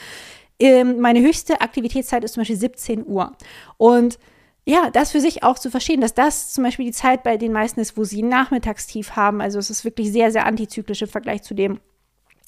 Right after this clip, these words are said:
was man vielleicht gerne hätte in unserer Gesellschaft. Und diese Konditionierung immer wieder zu entlarven, zum Beispiel für mich, und sie zu sprengen, ist, das ist nicht so,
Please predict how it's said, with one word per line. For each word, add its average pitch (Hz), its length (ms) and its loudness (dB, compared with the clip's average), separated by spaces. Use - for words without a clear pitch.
was 220 220 2
man 214 200 -2
vielleicht 208 320 0
gerne 190 260 0
hätte 247 340 -2
in 208 140 -4
unserer 202 320 -6
Gesellschaft. 196 760 -2
Und 220 340 0
diese 339 320 4
Konditionierung 240 1200 0
immer 285 340 0
wieder 254 300 0
zu - 140 -12
entlarven, 247 680 -2
zum 214 200 -8
Beispiel 233 280 -12
für - 180 -4
mich, 302 360 2
und 208 180 -4
sie 214 120 -10
zu - 160 -12
sprengen, 262 680 0
ist, - 420 -2
das 240 300 -2
ist 359 120 -2
nicht - 160 -2
so, 277 140 -4